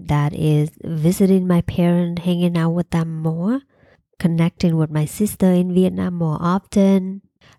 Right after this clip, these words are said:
talking to my relative, my high school friend in Vietnam. The third list will be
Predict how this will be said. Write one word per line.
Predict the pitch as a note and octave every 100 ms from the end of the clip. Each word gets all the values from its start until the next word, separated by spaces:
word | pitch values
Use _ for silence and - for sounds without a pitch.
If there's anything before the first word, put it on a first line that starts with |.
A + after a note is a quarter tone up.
| -
talking | E3+ - F3+ D#3+
to | E3
my | E3+ D#3+
relative, | D#3+ G3 A#3+ G3+ - D3+ F3+ - -
my | E3 D3+ D3+ D#3
high | - G#3+
school | B3 - - D3
friend | D3 - D3 D3 D3
in | E3 D#3
Vietnam. | D3+ D3+ D3 D3+ D3+ D3 - _ _ - - - - -
The |
third | F3 - F#3+ B3+ -
list | F#3 E3 D#3+ A3+ - -
will | F3 F3+
be | E3 E3+ E3+ E3+